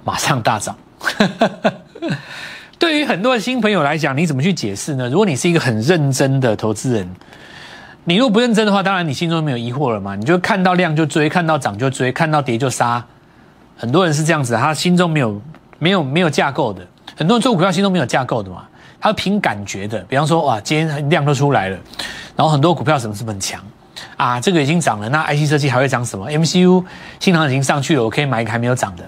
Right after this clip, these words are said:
哦，这种就是没有想法的嘛，没有办法乱做一通的。哦，那这个当然你心中就不会有疑惑。如果你很认真，你就有疑惑啊。哪一种人很认真？就每天看电视节目，每天都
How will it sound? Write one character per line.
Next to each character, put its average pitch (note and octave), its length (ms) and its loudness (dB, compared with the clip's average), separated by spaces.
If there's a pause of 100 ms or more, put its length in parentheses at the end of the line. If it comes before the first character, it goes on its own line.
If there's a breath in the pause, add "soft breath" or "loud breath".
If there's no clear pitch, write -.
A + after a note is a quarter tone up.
哦， G#2 160 -10
这 - 80 -10
种 A#2+ 140 0
就 C#3 80 2
是 C#3 120 4
没 C#3 160 4
有 E3 60 4
想 C3+ 280 0
法 F#2+ 160 0
的 F2 80 -18
嘛， - 160 -16 (1300 loud breath)
没 - 80 2
有 C#3+ 60 6
办 C#3+ 100 4
法 C#3 60 2
乱 B2+ 240 2
做 B2 180 0
一 A#2 60 0
通 G#2+ 200 -4
的。 G2+ 80 -8 (100)
哦， G2+ 120 -12 (100)
那 A2 240 -8
这 - 140 0
个 B2 180 2 (300)
当 D3 100 0
然 D3 140 0
你 B2 100 0
心 C#3 200 0
中 C#3 100 4
就 C3+ 60 2
不 C3 100 -2
会 A#2 60 2
有 A2 80 0
疑 A2+ 100 -2
惑。 B2 60 -6 (320 loud breath)
如 B3 80 6
果 D4+ 40 4
你 D4+ 120 2
很 G#3 80 2
认 A3+ 180 2
真， G3+ 140 2
你 - 20 -2
就 F#3 80 2
有 E3+ 80 0
疑 B2+ 140 -4
惑 D#3+ 120 2
啊。 A#2 280 0 (800 soft breath)
哪 E3+ 160 -2
一 - 20 -2
种 G#3 160 0
人 E3 100 0
很 D3 120 -2
认 D#3 160 -2
真？ C3+ 180 -2
就 C#3+ 80 -2
每 C#3+ 140 0
天 G#3 120 2
看 G#3 240 0
电 F#3 140 2
视 F3+ 140 0
节 D3 120 0
目， D3+ 280 0 (480 loud breath)
每 D#3 120 2
天 A#3 220 2
都 A#3 260 4